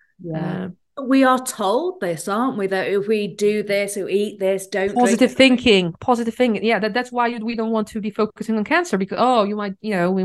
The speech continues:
Speaker 2: you might actually, well,
Speaker 1: That's it.
Speaker 2: trigger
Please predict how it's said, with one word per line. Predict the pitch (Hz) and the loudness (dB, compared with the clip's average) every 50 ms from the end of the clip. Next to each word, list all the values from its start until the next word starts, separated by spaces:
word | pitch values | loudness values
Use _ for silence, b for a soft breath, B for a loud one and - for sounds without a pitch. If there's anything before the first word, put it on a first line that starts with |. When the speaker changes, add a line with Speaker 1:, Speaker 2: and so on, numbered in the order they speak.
| 190 - | 0 0
Speaker 2:
you | - 208 | 0 0
might | 202 190 190 202 | 0 0 0 0
actually, | 214 - - 233 208 - - _ _ _ - | -2 -2 -2 -4 -4 -4 -6 _ _ _ -8
well, | - 185 233 294 294 240 208 - _ | -4 -2 -2 0 0 -2 -2 -4 _
Speaker 1:
That's | - 170 156 156 - - 214 - - - - - - - | -4 -4 -4 -4 -8 -14 -18 -18 -18 -20 -20 -18 -12 -6
it. | 147 | -2
Speaker 2:
trigger | 160 202 277 254 220 208 190 175 165 160 151 147 151 | 2 2 2 2 2 0 2 2 2 2 0 -2 -4